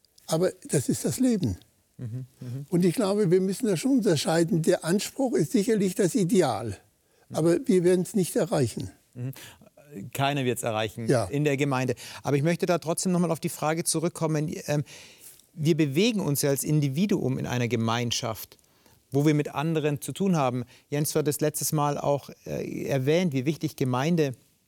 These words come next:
Speaker 2: oder Gemeinschaft ist mit anderen Gläubigen. Und auf einmal gibt es aber hier zwei Pole, wo ich mich orientieren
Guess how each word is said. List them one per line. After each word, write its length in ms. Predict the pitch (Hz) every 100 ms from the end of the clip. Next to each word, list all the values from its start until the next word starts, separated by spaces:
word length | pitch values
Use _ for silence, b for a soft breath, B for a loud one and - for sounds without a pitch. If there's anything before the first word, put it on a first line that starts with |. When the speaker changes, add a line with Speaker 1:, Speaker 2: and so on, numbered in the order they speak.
| _ _ -
Speaker 2:
oder 120 | 131
Gemeinschaft 680 | 127 127 139 175 165 131 -
ist 180 | 175 -
mit 140 | 147
anderen 420 | 131 151 143 127 - _
Gläubigen. 920 | - 127 143 214 175 127 110 123 160 202 B B B B B _ -
Und 160 | 160
auf 240 | 156 151 -
einmal 400 | - 160 190 180
gibt 180 | 160 175
es 80 | 165
aber 160 | 160
hier 260 | 151 190 202
zwei 280 | - - 151
Pole, 580 | - - 185 247 180 135
wo 140 | 156
ich 120 | 160
mich 160 | 160 -
orientieren 680 | 156 151 147 - 185 226